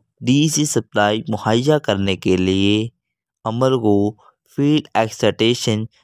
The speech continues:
या एनर्जाइजिंग कहते हैं। ए, फील्ड एक्साइट करने के लिहाज से डीसी जनरेटर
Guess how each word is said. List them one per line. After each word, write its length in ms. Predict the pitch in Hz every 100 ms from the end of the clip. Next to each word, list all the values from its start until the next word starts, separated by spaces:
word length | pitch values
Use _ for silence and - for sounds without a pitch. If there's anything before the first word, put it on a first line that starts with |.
| -
या 200 | 139 151 -
एनर्जाइजिंग 800 | 117 110 107 101 107 101 110 127 - -
कहते 380 | - 104 - 98
हैं। 200 | 95 - - _ _ _ _ _ _ _ _ _ _ _ - - _ -
ए, 280 | 120 117 117
फील्ड 360 | 113 165 180 165
एक्साइट 840 | 147 - - - - 135 135 151 -
करने 400 | 135 127 139 139
के 140 | 139
लिहाज 340 | 117 104 107 110
से 180 | 120 117
डीसी 840 | 113 117 123 127 131 - 127 120
जनरेटर 680 | 113 104 95 101 98 110 113